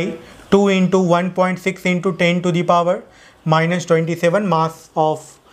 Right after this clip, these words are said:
proton या न्यूट्रॉन कर सकते हैं, that is equals to U squared।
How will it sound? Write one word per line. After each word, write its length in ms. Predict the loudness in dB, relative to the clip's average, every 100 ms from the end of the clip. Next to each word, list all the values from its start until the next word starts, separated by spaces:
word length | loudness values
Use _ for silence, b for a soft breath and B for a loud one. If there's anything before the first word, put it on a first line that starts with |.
| B B 0
proton 440 | 2 2 0 -2 -8 _ _ -8
या 160 | -4
न्यूट्रॉन 460 | -2 -2 0 0 2
कर 140 | 0
सकते 280 | -2 -6 -8
हैं, 120 | -8 -8 B B B
that 200 | 0 0
is 120 | 0
equals 320 | -2 0 0 0
to 80 | -8 0
U 140 | 0
squared। 320 | 0 0 -2